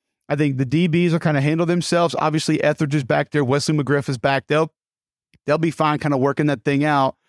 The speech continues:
And of course, quarterback, we wanna see what happens there. But if you're asking me one big question for just spring ball,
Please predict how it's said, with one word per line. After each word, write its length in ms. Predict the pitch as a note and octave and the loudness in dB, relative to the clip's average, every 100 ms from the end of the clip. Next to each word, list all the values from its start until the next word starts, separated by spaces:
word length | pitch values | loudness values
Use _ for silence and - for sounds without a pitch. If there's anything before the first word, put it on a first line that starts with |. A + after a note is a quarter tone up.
| _ _ | _ _
And 100 | F3+ | -2
of 80 | E3+ | -2
course, 240 | - G3 - | 0 -2 0
quarterback, 440 | D#3+ F3 D#3 C3 | -2 2 0 0
we 80 | C#3+ | 0
wanna 200 | C#3+ C3+ | 0 0
see 140 | D3+ | 0
what 140 | C#3 C#3 | 0 0
happens 380 | C#3 C3+ C3 | 0 -2 -2
there. 200 | C#3+ C3+ | 0 0
But 160 | A#2+ A#2+ _ _ _ | 0 -4 _ _ _
if 100 | C#3 | -6
you're 120 | F3+ G3 | 0 0
asking 320 | A3 - A3 | 0 0 0
me 100 | F#3 | 2
one 320 | D#3 F#3 F#3 | 0 0 0
big 160 | F3 - | 0 0
question 380 | F3+ E3+ E3+ | -2 0 0
for 140 | D3+ C3+ | 0 -2
just 280 | B2 G3 - | 0 0 -2
spring 400 | - F#3 G3 F3 | -4 0 0 2
ball, 360 | E3+ F#2+ F#2 | 0 -2 -6